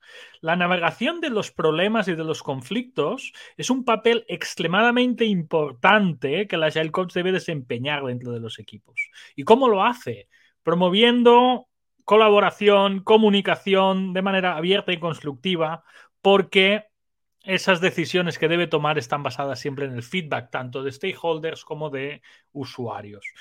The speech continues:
¿Y cómo fomenta eso? Pues lo puede hacer a partir del trabajo en equipo, ayudando a los miembros a crecer y, sobre todo, con apoyo mu-, mutuo.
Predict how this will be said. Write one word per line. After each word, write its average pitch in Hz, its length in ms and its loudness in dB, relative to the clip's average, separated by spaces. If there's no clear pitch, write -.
¿Y 156 60 -12
cómo 302 240 4
fomenta 233 560 0
eso? 120 400 -8
Pues 226 460 2
lo 151 200 -4
puede 202 220 -2
hacer 233 300 -2
a 220 100 -2
partir 180 300 -4
del 185 140 -4
trabajo 151 360 -4
en 156 60 -4
equipo, 175 420 -4
ayudando 156 480 -2
a 170 40 -2
los 123 200 -8
miembros 156 520 -4
a 127 80 -12
crecer 190 580 -4
y, 208 220 0
sobre 151 260 -2
todo, 156 240 -2
con 143 140 -6
apoyo 135 340 -6
mu-, 147 320 -4
mutuo. 147 640 -8